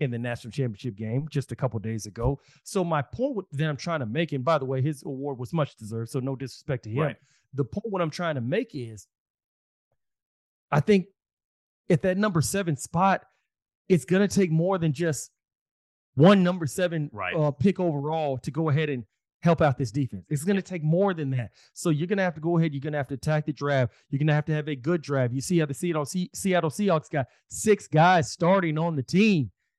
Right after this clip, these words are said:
Speaker 1: as rookies. So you see that you're gonna have to attack the draft, but also you're gonna have to attack free agency, plain and simple. It's not gonna be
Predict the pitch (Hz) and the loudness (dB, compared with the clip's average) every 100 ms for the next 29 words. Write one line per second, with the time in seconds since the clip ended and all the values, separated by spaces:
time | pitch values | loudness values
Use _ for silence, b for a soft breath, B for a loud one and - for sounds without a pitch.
0 | - 175 139 196 277 196 127 - - _ | 2 4 6 4 4 2 -4 -6 -20 _
1 | _ - 196 185 160 - _ 147 165 - | _ -6 2 2 2 -2 _ -4 -4 -2
2 | 240 233 165 160 160 - - 170 214 208 | -2 0 2 4 4 0 -2 0 0 0
3 | 196 196 180 147 - 139 165 - 135 113 | -2 -4 -4 -4 -4 -2 0 0 -6 -2
4 | 135 160 175 - 147 151 180 185 143 123 | 2 4 2 0 -10 -4 -4 -2 -4 -4
5 | 196 196 139 135 131 107 - 127 - 113 | -6 -4 -2 -2 -4 -10 -6 -8 -8 -12
6 | 110 117 117 113 - 104 _ _ _ 147 | -6 -4 -4 -8 -18 -20 _ _ _ 2
7 | 160 151 131 - 131 123 117 _ - 147 | 4 4 -2 -4 -8 -8 -18 _ -2 -2
8 | 170 185 185 151 120 180 175 151 | 0 -2 0 -4 -2 -2 -2 -4